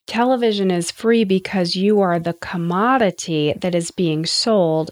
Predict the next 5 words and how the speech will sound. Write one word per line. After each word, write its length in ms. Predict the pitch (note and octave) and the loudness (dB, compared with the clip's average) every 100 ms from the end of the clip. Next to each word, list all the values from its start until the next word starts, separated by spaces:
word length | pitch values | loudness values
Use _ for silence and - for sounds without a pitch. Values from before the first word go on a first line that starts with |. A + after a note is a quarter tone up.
| - | -10
to 140 | - - | -8 -6
advertisers. 1120 | - F#3+ G#3 F#3 E3+ - E3+ - - G2+ - - _ _ - | -2 0 0 -4 -6 -4 -4 -4 -4 -6 -6 -10 _ _ -2
Advertisers 1120 | G3+ A#3 B3+ B3+ - F3 E3+ F3 E3 E3 - - | 0 0 -2 -6 -4 -2 -2 -4 -6 -6 -6 -6
are 260 | F3 E3 D#3+ _ | -4 -4 -8 _
buying 840 | F3+ F3 G3 G3 F3 D#3+ D#3 D#3+ | -4 0 2 2 2 2 2 -2